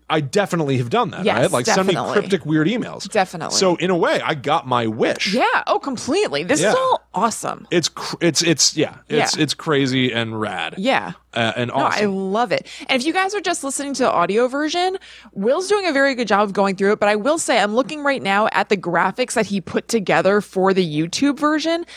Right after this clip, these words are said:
Speaker 2: This all looks great and is very well organized. So I would recommend going to youtube dot com slash talkbomb for this one.
Speaker 1: Thank you.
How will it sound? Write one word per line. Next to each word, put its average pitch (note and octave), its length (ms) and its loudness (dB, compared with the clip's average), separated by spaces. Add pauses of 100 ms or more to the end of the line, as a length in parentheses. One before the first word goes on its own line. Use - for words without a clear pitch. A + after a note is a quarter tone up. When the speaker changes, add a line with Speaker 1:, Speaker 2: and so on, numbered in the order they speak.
(140)
Speaker 2:
This A#3+ 200 0
all F#4 200 2
looks - 240 -2
great G3 320 2
and G3+ 40 -2
is F3+ 120 2
very F3 160 4
well F3 160 4
organized. D3 580 2
So D3 80 2
I F3+ 160 2
would A#3+ 120 2
recommend A3 440 0
going F#3 260 2
to F#3 100 -4
youtube E3+ 340 0
dot D3 180 2
com D#3+ 460 0
slash D#3+ 340 0
talkbomb C#3 400 0
for - 60 -10
this - 180 -4
one. A#2 240 -6
Speaker 1:
Thank A#3+ 260 -2
you. - 100 -20